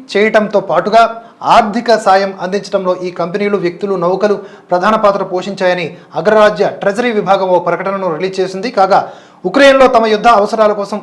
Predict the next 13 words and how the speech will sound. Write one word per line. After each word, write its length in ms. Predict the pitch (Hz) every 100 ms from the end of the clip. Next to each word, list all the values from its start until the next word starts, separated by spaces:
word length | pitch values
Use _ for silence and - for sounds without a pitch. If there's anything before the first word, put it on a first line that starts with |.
| 175
ఉత్తర 160 | 208
కొరియా, 420 | 208 208 208 214 208
ఇరాన్ 260 | 175 202
లాంటి 360 | 202 180 170 - - - -
దేశాల 340 | 160 214 233 220
నుంచి 380 | 214 208 147
రష్యా 340 | 120 180 - 233
ఆయుధాలను 760 | 220 226 220 202 202 214 277 - - - -
సమకూర్చుకుంటుంది 1000 | 220 226 240 - 220 202 190 180 170 -
అని 80 | 175
చెప్పి 200 | 185 214
యుఎస్ 440 | 175 180 180 151 139 - -
ఆరోపించింది. 880 | 139 180 185 156 - 135 135 135 104